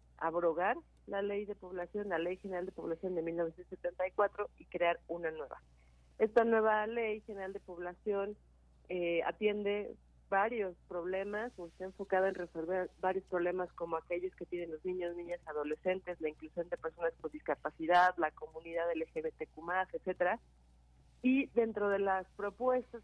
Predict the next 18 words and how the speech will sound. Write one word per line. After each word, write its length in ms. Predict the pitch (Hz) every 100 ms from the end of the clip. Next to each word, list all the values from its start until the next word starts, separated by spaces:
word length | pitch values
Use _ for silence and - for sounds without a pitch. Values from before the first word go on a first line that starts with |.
| -
que 60 |
se 140 | 214 214
tienen 440 | 214 208 202 202 - - -
es, 320 | - 196 196 - _ -
eh, 460 | 175 165 160 160 -
esta 300 | - 208 208
famosa 420 | 196 175 180 180 180
curp 320 | - 196 190 -
con 160 | 185 170
fotografía, 880 | 160 160 151 156 - 196 185 180 - -
y 80 | 165
que 260 | - 165
es 80 | 160 - -
un 140 | 175 180
documento 560 | 170 - 165 165 170
de 80 | 170
identificación 800 | 156 160 175 - 180 233 220 247 - _ _ _ _ _ -
que 320 | 226 220 247